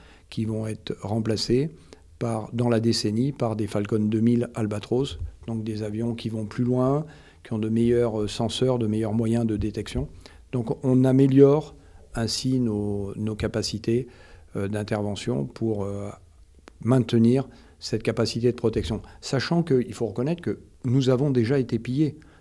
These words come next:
Ça a été le cas, euh, à une époque, euh, dans les eaux des Kerguelen, jusqu'au début des années deux mille. Nous avons f-, fini par arrêter, euh, ces actions illégales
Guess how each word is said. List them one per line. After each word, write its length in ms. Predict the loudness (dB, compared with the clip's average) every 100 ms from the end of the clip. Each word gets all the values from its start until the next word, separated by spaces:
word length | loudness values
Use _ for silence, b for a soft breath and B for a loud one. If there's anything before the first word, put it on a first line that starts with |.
| B
Ça 160 | -8
a 20 |
été 200 | -6 -4
le 80 | -4
cas, 360 | -2 0 2 2
euh, 180 | 0 -2
à 80 |
une 120 | -4 -4
époque, 460 | -2 0 0 -2
euh, 160 | -8 -8
dans 140 | -8
les 200 | -8 -6
eaux 80 | -6
des 140 | -6
Kerguelen, 600 | -6 -8 -6 -2 0 0 -2 B B -10
jusqu'au 340 | -10 -6 -4
début 260 | -4 -4 -4
des 180 | -4
années 200 | -4 -4
deux 120 | -6 -4
mille. 300 | -2 -2 -4 -10 -16 -10
Nous 160 | -4
avons 320 | -2 0 0
f-, 360 | -4 -12 -16 -14
fini 380 | -10 -4 0 0
par 360 | -2 -6 -6 -10 -4
arrêter, 600 | -2 0 -2 -2 -4 -8 -14
euh, 460 | -12 -10 -10 -10 -10
ces 260 | -10 -8 -8
actions 240 | -8 -10
illégales 480 | -8 -8 -6 -4